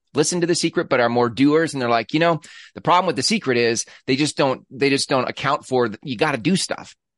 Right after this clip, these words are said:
And then there's people in the doing camp who are like, you know, "Being is, who cares about being? You just gotta do." And so I think one of the things that this conversation is providing in the Mindful C E O is,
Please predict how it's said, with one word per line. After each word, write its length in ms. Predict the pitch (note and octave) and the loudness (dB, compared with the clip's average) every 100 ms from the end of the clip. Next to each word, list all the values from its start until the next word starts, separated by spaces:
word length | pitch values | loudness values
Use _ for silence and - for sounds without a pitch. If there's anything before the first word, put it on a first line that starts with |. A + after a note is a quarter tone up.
| _ | _
And 80 | C3+ | -2
then 80 | G3 | 2
there's 160 | A3 G3 | 2 0
people 240 | G#3 F#3+ | -2 -2
in 60 | E3 | -4
the 80 | |
doing 260 | C3+ F#3 G#3+ | -2 -2 -2
camp 300 | C3+ A#2+ B2 | -4 -4 -4
who 160 | C#3+ C#3 | -2 2
are 80 | |
like, 280 | B2+ B2+ - - - | 2 0 -2 -14 -12
you 80 | - | -2
know, 320 | D3+ B2+ C3+ _ _ _ _ _ | 2 2 0 _ _ _ _ _
"Being 420 | B2 D#3 F3+ G3 E3+ | -6 -2 2 2 2
is, 220 | D3 - | 0 0
who 120 | D3 G3 | -2 0
cares 220 | F#3+ F#3 | 0 0
about 200 | D#3 B2 | 0 0
being? 260 | D3+ F#3+ A#2+ | 0 0 0
You 60 | |
just 140 | A#2 - | -2 -2
gotta 180 | B2 | -4
do." 380 | A#2+ E3 D#3+ F#2 - - _ _ | -2 0 0 -2 -10 -20 _ _
And 160 | - D3+ | -6 -4
so 340 | - D#3+ C#3+ - _ _ _ _ _ _ | 2 2 2 -12 _ _ _ _ _ _
I 80 | - | -4
think 300 | D3+ G#3 A#3+ | -2 -2 -2
one 120 | G#3 | 0
of 60 | D#3 | 0
the 60 | C#3 | -2
things 160 | C#3 | -4
that 100 | D3 | -6
this 200 | - C3+ | -4 -6
conversation 580 | - D#3+ C3 - E3 - | -2 -2 -2 -2 -2 -2
is 80 | B2 | -8
providing 600 | - G#2+ A#2+ F3+ A#2 A2+ | -8 -2 0 2 0 -4
in 80 | - | -8
the 80 | A#2 | -2
Mindful 280 | A#2+ A2+ A#2 | -2 -2 -6
C 260 | - G#2+ B2+ | -6 -2 2
E 40 | |
O 160 | E3+ A2+ | 4 2
is, 240 | F#2+ - | 0 -4